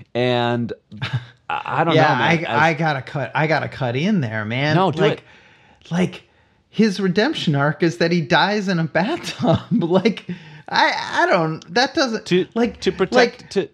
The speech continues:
Speaker 1: to protect
Speaker 2: that
Speaker 1: someone, though.
Speaker 2: Yeah, that feel, it felt, it was, it was so awful to me. Like, he gets to the end and he make, he wins all the money. He's like, "Sorry about your brother, though. He got shot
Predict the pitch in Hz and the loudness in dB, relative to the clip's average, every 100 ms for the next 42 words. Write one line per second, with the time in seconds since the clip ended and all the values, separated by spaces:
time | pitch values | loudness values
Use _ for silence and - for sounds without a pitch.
0 | _ - - 190 294 - 226 208 131 98 | _ -10 -6 -6 -4 2 4 2 0 -4
1 | 90 80 64 90 - _ _ - 143 151 | -6 -8 -10 -16 -20 _ _ -20 -14 -6
2 | 165 170 151 143 180 190 190 147 _ 185 | -2 0 2 2 4 2 0 -16 _ 0
3 | 180 165 - 196 190 226 214 185 - _ | 2 2 0 -2 0 2 0 0 -8 _
4 | _ _ _ 180 202 214 - - - 190 | _ _ _ -2 0 0 -2 -18 -8 -4
5 | 196 185 - - - 233 240 202 175 - | -2 -2 -6 -8 -2 0 2 0 -2 0
6 | 185 247 190 160 185 165 165 160 151 175 | 2 2 0 -2 -2 -2 2 2 2 0
7 | 165 190 - 170 165 190 202 190 156 151 | 0 -2 -2 -4 0 0 0 0 0 0
8 | 175 175 165 160 156 185 180 175 165 165 | 0 0 0 0 2 2 4 2 2 0
9 | 175 170 180 170 - 165 160 170 170 165 | 0 0 0 -2 -2 0 2 0 -2 -2
10 | 151 170 165 131 131 135 131 120 185 185 | 0 2 2 2 0 2 0 -2 -4 0
11 | 151 117 - - - - 143 131 113 - | 2 0 -4 -14 -8 0 4 4 2 -4